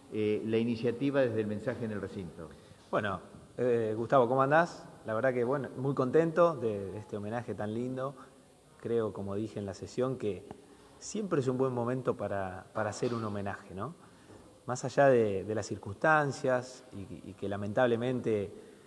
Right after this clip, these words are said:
Speaker 2: son difíciles para nuestra, nuestra ciudad, no es ajena a esa, a esa situación. Eh, más allá de eso, creo que es un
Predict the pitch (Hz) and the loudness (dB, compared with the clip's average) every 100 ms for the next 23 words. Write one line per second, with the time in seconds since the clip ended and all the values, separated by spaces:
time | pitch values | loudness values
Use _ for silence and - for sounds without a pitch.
0 | - - - - 120 110 165 185 143 113 | -20 -20 -12 -4 -2 0 0 0 0 0
1 | 101 98 92 90 95 95 - - _ - | -2 -4 -4 -8 -8 -10 -12 -18 _ -8
2 | 101 _ _ _ _ _ 98 98 95 110 | -8 _ _ _ _ _ -8 -8 -4 0
3 | 113 110 104 95 123 120 107 90 90 92 | 0 -2 -4 -2 0 0 -2 -4 -6 -8
4 | 95 - 85 78 - 101 - 85 90 92 | -8 -8 -8 -10 -10 -8 -8 -12 -12 -10
5 | 113 156 175 - - - - - - - | -2 0 0 -6 -16 -20 -16 -14 -14 -14
6 | - 101 95 90 95 139 156 143 135 151 | -10 -8 -6 -8 -2 0 0 2 4 4
7 | 151 127 139 - _ - | 2 2 2 0 _ -4